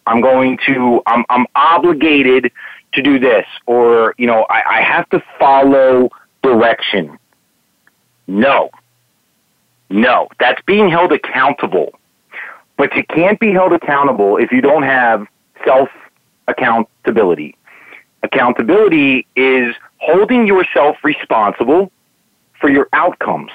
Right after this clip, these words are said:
So accountability is very simple. It's not something coming from the outside. It's something that stems from the inside. Where?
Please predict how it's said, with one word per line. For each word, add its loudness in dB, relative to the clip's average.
So 0
accountability 2
is 0
very 0
simple. -2
It's -4
not 0
something -2
coming 0
from 0
the 0
outside. -2
It's -4
something 0
that 0
stems 0
from 0
the 0
inside. 0
Where? 2